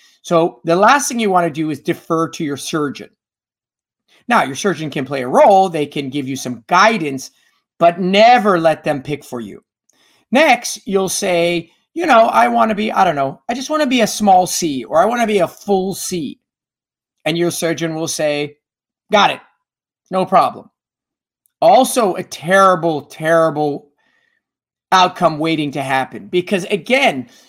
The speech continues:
you think that they know what the hell a full C is. And then you wake up from surgery, you get to see your breasts, and you're like, "Oh my God, these are huge." Now you and your surgeon are arguing. This is not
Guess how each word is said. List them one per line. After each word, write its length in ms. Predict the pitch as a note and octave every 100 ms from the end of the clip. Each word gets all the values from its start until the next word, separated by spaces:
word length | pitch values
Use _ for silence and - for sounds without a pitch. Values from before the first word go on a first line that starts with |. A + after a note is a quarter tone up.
| _ -
you 200 | F3 B3
think 300 | A#3+ G3 -
that 180 | F3 -
they 240 | G#3+ B3+
know 200 | E3+ D#3
what 180 | F3 F3
the 100 | D#3
hell 220 | C#3+ D3+
a 60 | E3
full 260 | C#3 C3
C 300 | - E3 A#3
is. 260 | D#4+ D3+ -
And 180 | E3+ E3+
then 120 | E3+
you 120 | G3+
wake 300 | G#3 G#3 G#3
up 140 | F#3+
from 120 | - F#3
surgery, 580 | - D#3 C#3 F3+ D#3+
you 140 | C#3+ C#3+
get 300 | E3+ E3+ -
to 100 | F3+
see 200 | - E3
your 180 | D#3+ C3+
breasts, 340 | C#3+ C#3 -
and 140 | D3+
you're 100 | D3
like, 200 | D3 C#3 -
"Oh 160 | B3+
my 160 | G3+ C#3
God, 380 | - G#3+ F3 D#3+
these 200 | A3 G3+
are 60 |
huge." 680 | C#3+ - D#4 F4 - - - _ _ _ _ _ _ _
Now 240 | - G#3 A#3+
you 280 | G3+ B3+ C#4
and 100 | C4
your 100 | A3+
surgeon 380 | A#3 G#3 G3+
are 140 | F3+ E3+
arguing. 560 | D#3 D3+ B2+ A#2 E2 - _ _ _ _ _ _ _ -
This 220 | E3 -
is 180 | D#3 C3+
not 500 | E3 G3+ F3+ -